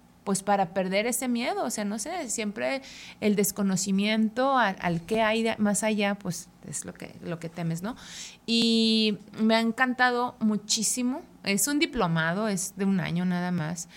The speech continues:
Quisiera después hacer una maestría en tanatología. O sea, yo no me podría atrever a decirte que ahorita voy a dar acompañamiento, porque hay que tomárselo en serio.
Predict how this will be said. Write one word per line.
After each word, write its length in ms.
Quisiera 500
después 460
hacer 280
una 220
maestría 480
en 100
tanatología. 960
O 80
sea, 180
yo 160
no 120
me 120
podría 440
atrever 400
a 20
decirte 400
que 80
ahorita 260
voy 200
a 340
dar 160
acompañamiento, 920
porque 420
hay 140
que 100
tomárselo 440
en 100
serio. 440